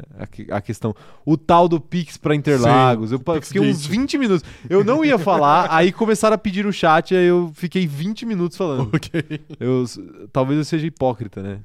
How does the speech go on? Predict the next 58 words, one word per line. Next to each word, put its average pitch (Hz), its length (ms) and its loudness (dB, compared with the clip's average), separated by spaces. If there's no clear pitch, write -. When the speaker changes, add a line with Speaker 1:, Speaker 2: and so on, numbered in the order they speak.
Speaker 1:
Se - 80 -20
for 107 120 -8
parar 98 180 -8
pra - 100 -20
pensar, 95 280 -14
né? 98 100 -16
Speaker 2:
Talvez 208 240 -12
um 147 60 -12
pouco. 110 200 -16
Speaker 1:
Galera, 147 300 2
não 143 160 -2
vou 190 100 -4
falar 175 220 -4
disso 160 240 -10
hoje. 113 240 -4
Corta 123 320 -6
pra 123 160 -6
vinte 117 240 -10
minutos 123 180 -10
depois. 117 320 -6
Speaker 2:
Você 131 300 -6
falou, 208 240 0
Speaker 1:
É 196 60 6
essa 202 220 2
a - 20 -4
Speaker 2:
né? 185 60 0
Speaker 1:
minha 185 80 2
opinião 170 360 2
sobre 180 300 4
isso, 156 240 0
tá 123 80 -2
Speaker 2:
<laughs> - 20 0
Speaker 1:
ligado? 123 300 -2
É 123 160 -4
isso, 110 360 -4
é 110 80 -2
isso. 101 360 -8
É, 107 280 -6
Amanda 214 300 2
Nogueira 233 240 2
tá 247 120 2
mandando 247 200 0
aqui, 240 220 -2
ó. 160 160 4
"Vocês 196 260 -4
acham 294 240 -2
que 247 80 -6
ele 240 140 -6
teria 196 240 -2
capacidade 160 560 -4
técnica, 123 500 -4
ele 127 140 -4
e 147 40 -6
o 151 40 -8
Latifi, 131 360 -10
no 131 80 -12
caso, 98 280 -8
né? 101 100 -10